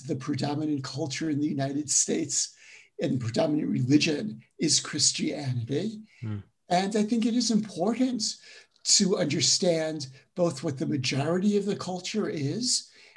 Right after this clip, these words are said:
Speaker 1: and I actually think it's also important for those who are in the majority to understand those who are in the minority, not to try to change people's beliefs, but to sympathetically understand who they are as people.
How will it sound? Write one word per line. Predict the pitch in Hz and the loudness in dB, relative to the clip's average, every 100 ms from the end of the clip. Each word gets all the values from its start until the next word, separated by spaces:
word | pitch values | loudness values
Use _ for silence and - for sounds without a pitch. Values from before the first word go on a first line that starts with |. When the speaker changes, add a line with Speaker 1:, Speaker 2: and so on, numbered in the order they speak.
| _ | _
Speaker 1:
and | 170 | 2
I | |
actually | 202 220 226 220 | 4 4 2 0
think | 247 | 0
it's | 220 - | 0 -2
also | 185 - 247 | 0 2 2
important | 240 214 214 202 214 185 | 2 0 -2 0 -2 -2
for | 196 185 180 - - - | -4 -4 -6 -12 -20 0
those | 208 202 - | 6 8 6
who | - | 2
are | 170 - | 0 0
in | 175 233 | 4 6
the | 269 | 6
majority | 247 135 151 135 135 147 208 214 - _ - | 4 2 0 0 0 -2 -2 -4 -8 _ -6
to | 196 202 | 0 2
understand | 196 180 - 214 196 190 | 2 0 2 2 2 0
those | 139 170 208 214 | 0 2 2 2
who | - 180 | 0 -2
are | 175 | -4
in | - 170 | -2 -2
the | 170 | -2
minority, | 180 180 156 175 254 226 - 185 - - - - _ | -2 -2 0 0 0 0 -2 -8 -14 -18 -20 -20 _
not | 220 262 | 0 0
to | 294 | 2
try | - 180 175 | 0 2 0
to | 175 | 2
change | - 135 156 202 214 220 | 0 0 2 6 6 4
people's | - 196 151 175 170 175 180 - | -2 -6 -2 -4 -4 -6 -6 -6
beliefs, | - 139 131 214 214 - - - - _ - - - _ | -6 -2 0 2 0 0 0 0 -2 _ -20 -20 -20 _
but | 214 214 214 - - _ | -2 2 2 0 -10 _
to | - | 2
sympathetically | 240 262 214 220 214 214 233 - 214 220 | 4 4 2 0 2 2 2 2 4 4
understand | 190 196 - 180 170 165 165 | 2 0 0 2 0 0 -2
who | - 156 147 | -4 -4 -2
they | 180 160 | 0 -2
are | 135 147 | -2 -2
as | 175 - | 0 -2
people. | - 151 131 - - 214 | -4 -8 -8 -6 -6 -6